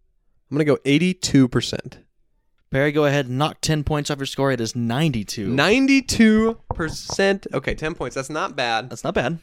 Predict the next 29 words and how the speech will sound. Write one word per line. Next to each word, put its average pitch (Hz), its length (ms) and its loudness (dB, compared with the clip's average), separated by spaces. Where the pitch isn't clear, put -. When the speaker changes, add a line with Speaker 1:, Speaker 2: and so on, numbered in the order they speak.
Speaker 1:
I'm 127 80 -8
on 135 160 -8
pace 151 360 -6
to 139 100 -12
still 147 260 -8
be 143 220 -6
in 139 140 0
the 147 60 0
positives. 117 600 -2
Speaker 2:
<laughs> - 1800 -8
Speaker 1:
All 147 140 2
right. 123 300 0
That's - 220 -4
not 381 120 0
bad 214 140 2
at 170 80 2
all. 110 220 0
Ninety-two 143 500 -8
percent. - 340 -8
All 123 80 -4
right. - 140 -2
Wes. - 540 0
Speaker 2:
Yes, 113 160 -6
sir. - 240 -12
Speaker 1:
Your 147 260 4
first 147 380 0
one 123 320 -4
is 110 240 -6
Avatar. - 680 -4